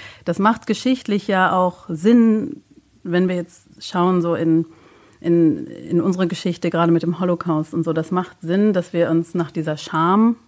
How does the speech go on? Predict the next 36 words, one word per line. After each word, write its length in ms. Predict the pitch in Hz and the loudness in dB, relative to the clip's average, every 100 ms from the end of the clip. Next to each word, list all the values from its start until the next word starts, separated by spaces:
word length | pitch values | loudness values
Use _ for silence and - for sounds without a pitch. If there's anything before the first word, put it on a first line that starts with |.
| _ _ _ _ - | _ _ _ _ -8
gerade 300 | 165 202 208 | 0 0 0
hier 180 | 196 | 0
in 100 | 180 | -2
Deutschland, 600 | 175 185 - 190 180 180 - - - - - - - | -2 -2 -4 -2 0 -2 -6 -20 -20 -20 -20 -20 -4
ähm, 400 | 175 175 170 165 | 0 2 2 2
davon, 720 | 160 180 185 180 175 175 - _ _ _ _ - | 0 2 2 2 2 0 -4 _ _ _ _ -6
ja, 260 | 175 151 | -4 -2
um, 120 | - 170 | -6 -8
um, 180 | 190 - | -8 -12
damit 360 | 185 175 202 202 | -4 0 0 2
wir 80 | 175 | -2
uns 120 | 175 | 0
wieder 160 | 190 156 | 0 2
irgendwie 180 | 185 175 | 0 -2
so 180 | 180 - - - | -6 -6 -16 -2
gut 220 | 247 269 | -2 0
fühlen 440 | - 214 202 196 | 2 4 4 2
können 460 | - 214 208 202 208 - | 0 2 4 4 2 2
<laughs> 80 | |
mit 180 | 226 226 | 0 2
uns 160 | 180 175 | 0 2
selbst, 320 | 190 202 - - - - | 2 2 -4 -16 -20 -6
dieses 240 | 208 190 - _ | -4 -4 -8 _
alles, 260 | - 208 220 | 0 2 2
was 120 | 196 | 2
mit 160 | 196 196 | 2 0
Rassismus 460 | 185 226 214 196 | -2 0 0 -2
zu 80 | - | -6
tun 180 | - 214 | -2 0
hat, 80 | 196 | 2
in 100 | 185 | 0
die 60 | |
rechte 260 | 185 196 196 | 0 -4 -4
Ecke 180 | 220 - | -6 -8
packen 320 | - 151 151 | -10 -8 -4
mussten. 420 | 143 143 143 143 | -4 -6 -10 -10